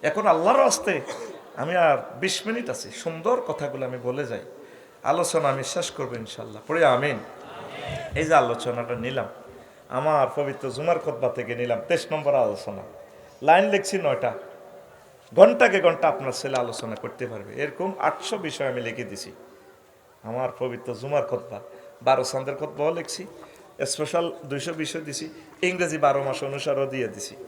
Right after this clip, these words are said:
ইংরেজি বারো মাসের খুতবা, হুজুর, আমরা তো ইংরেজি শুনছি, আরবি বারো মাস, ইংরেজি কত আনলেন? হ্যাঁ, আমার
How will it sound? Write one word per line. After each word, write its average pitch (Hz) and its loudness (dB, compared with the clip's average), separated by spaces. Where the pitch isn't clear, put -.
ইংরেজি 156 -2
বারো 117 0
মাসের 123 -4
খুতবা, 120 -4
হুজুর, 165 0
আমরা 185 2
তো 208 -6
ইংরেজি 196 -2
শুনছি, 185 -4
আরবি 175 0
বারো 135 2
মাস, 120 -4
ইংরেজি 170 -4
কত 170 -4
আনলেন? 127 0
হ্যাঁ, 123 2
আমার 139 -2